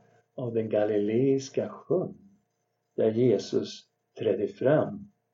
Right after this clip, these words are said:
och började sin verksamhet. Det här är det området. Det folk som vandrar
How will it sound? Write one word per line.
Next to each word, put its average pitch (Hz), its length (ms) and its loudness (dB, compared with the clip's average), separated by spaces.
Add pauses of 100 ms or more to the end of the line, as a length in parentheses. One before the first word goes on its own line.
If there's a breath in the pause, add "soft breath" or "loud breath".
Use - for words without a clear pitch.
(100)
och 107 180 -6
började 101 640 2
sin 92 300 -8
verksamhet. 101 840 -4 (960)
Det 113 80 -4
här 131 420 2
är 110 140 0
det 104 180 2
området. 101 760 -4 (1080)
Det 135 120 12
folk 165 480 8
som 127 400 6
vandrar 117 800 4